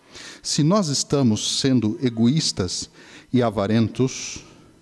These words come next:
esse Jesus que nos livra dos pecados nos mostra como sermos generosos.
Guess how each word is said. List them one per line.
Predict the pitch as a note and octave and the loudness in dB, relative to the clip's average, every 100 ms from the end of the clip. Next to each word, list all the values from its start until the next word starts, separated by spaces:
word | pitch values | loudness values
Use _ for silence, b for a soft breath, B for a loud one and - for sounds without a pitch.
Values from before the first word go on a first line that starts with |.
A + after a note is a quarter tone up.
| _ _ _ b b b b b | _ _ _ b b b b b
esse | C#3+ - | -4 0
Jesus | C3+ D3 B2+ A2 F3+ G3 A2 - - - - - - | 2 2 2 2 2 2 0 -4 -8 -10 -14 -20 -2
que | B2 | 4
nos | A#2 G2 | 4 4
livra | A2 C#3+ A#2+ | 2 4 2
dos | G#2 - | 0 -2
pecados | - G#2+ - C3 C3 B2 | -2 -4 0 0 2 2
nos | A#2+ A2+ | 2 0
mostra | G2 A#2 B2+ - | 0 -2 -2 -6
como | A2+ B2+ A2+ | -8 -6 -6
sermos | - - B2 A#2+ | -4 -2 2 2
generosos. | G2+ A2+ B2 A2+ F#2+ G#2+ G#2 E2+ - - - | 2 0 2 2 4 2 0 -4 -16 -20 -20